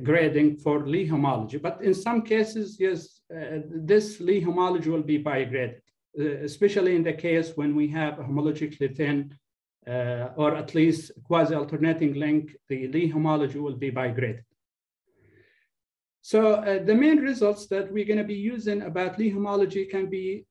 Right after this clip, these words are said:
uh, summarized in the following proposition, which is due to, uh, Lie, the, uh, that if we have a link with cone components, then the dimension of the Lie homology will be two to power k, where k is the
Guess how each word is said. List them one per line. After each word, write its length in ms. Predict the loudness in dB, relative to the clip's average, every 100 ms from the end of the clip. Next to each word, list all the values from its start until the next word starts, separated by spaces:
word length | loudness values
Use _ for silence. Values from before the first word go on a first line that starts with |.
| -6
uh, 100 | -4
summarized 580 | -2 0 0 2 0 2
in 100 | 2
the 120 | 0
following 640 | 0 0 2 4 2 0 -4 -8
proposition, 760 | -4 0 2 0 0 -6 -6 -6
which 180 | -4 -2
is 160 | -2 -2
due 380 | -4 -2 -2 -2
to, 380 | -2 -4 -4 -8
uh, 180 | -10 -6
Lie, 400 | 0 2 2 -2 _ _ _ _ _ _ _ _ -14
the, 680 | -6 0 2 2 0 0
uh, 20 | 2
that 220 | 0 0
if 120 | -2
we 120 | -2 -2
have 260 | 0 0
a 40 | 0
link 520 | 0 2 2 2 -4 _
with 280 | -6 -6 -4
cone 260 | -2 -2 0
components, 840 | -2 -2 -4 -2 -2 -2 -8 -14 _ _ _ _ _
then 520 | -2 0 0 -4 -10 -14 -4
the 160 | 0
dimension 840 | 2 2 2 2 0 0 0 0 -2
of 160 | -4 0
the 100 | 2
Lie 220 | 2 0
homology 800 | 0 -2 0 0 0 -4 -10 -12 -16 _ _
will 220 | 0 0 2
be 180 | 0
two 260 | -2 -4 -6
to 120 | -4
power 320 | -2 2 2 0
k, 260 | 0 2
where 220 | 2 0
k 220 | -4 -4 -4
is 200 | -4 -2
the 380 | 0 0 -2